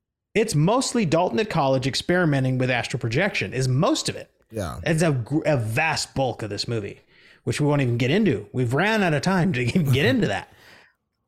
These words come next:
Speaker 1: But I, I would be willing to bet that some of that has to do with just, like, too many scheduling conflicts.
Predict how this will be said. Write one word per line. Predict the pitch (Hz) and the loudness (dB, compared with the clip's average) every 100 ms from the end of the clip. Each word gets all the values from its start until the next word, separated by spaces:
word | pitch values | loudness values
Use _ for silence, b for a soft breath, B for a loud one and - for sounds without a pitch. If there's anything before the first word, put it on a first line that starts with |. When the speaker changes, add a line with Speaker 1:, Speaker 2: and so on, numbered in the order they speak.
| _ _ 127 | _ _ -4
Speaker 1:
But | 180 - - - | -2 -2 -6 -2
I, | 185 165 156 | 0 0 0
I | 180 151 | 0 2
would | 139 147 202 190 147 135 - | 0 2 2 2 0 -2 0
be | 175 | 0
willing | 147 156 190 196 156 | 2 2 4 4 2
to | |
bet | 127 147 139 | 2 0 -2
that | 127 | -6
some | - - 180 | -2 0 2
of | 160 | 2
that | 151 | 0
has | 131 147 135 | 0 -2 -4
to | 135 | -4
do | 123 135 | -2 0
with | 123 - | 0 -2
just, | 143 - | -2 -2
like, | 117 - - - | -4 -4 -10 -2
too | 214 | 2
many | 190 | 2
scheduling | 160 180 156 151 143 | 2 2 2 2 2
conflicts. | 151 139 127 135 127 | 2 0 0 -2 -4